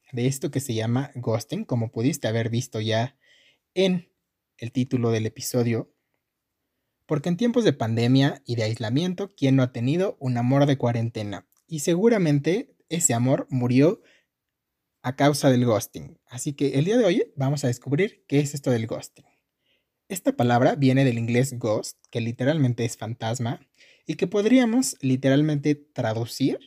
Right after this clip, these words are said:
como hacerse el fantasma. Y sí, este es el hecho o situación que pasamos cuando estamos iniciando una relación,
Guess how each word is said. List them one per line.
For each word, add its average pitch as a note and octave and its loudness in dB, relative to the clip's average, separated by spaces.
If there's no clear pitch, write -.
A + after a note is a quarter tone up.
como G3 -2
hacerse B2 0
el A#2+ 0
fantasma. - -10
Y G3+ -4
sí, E3+ -2
este G#3+ 2
es C#3 2
el A#2+ 2
hecho B2+ -2
o - 2
situación C#3+ 0
que - -12
pasamos C#3+ 0
cuando A2 -2
estamos G#3+ 2
iniciando D#3 0
una D#3+ 4
relación, A#2+ 0